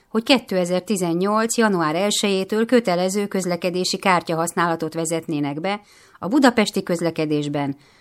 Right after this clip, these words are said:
az elektronikus jegyrendszer keretében.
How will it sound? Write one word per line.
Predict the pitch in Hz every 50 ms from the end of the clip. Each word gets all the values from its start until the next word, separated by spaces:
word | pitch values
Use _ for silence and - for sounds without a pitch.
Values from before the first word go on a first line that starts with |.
| _ _ _ _
az | - 226 240
elektronikus | 247 208 170 160 156 - 175 185 190 180 - 170 165 -
jegyrendszer | 185 160 160 156 151 151 151 147 - 143 143
keretében. | 139 - 135 131 131 131 - 135 127 127 127 127 127 127 127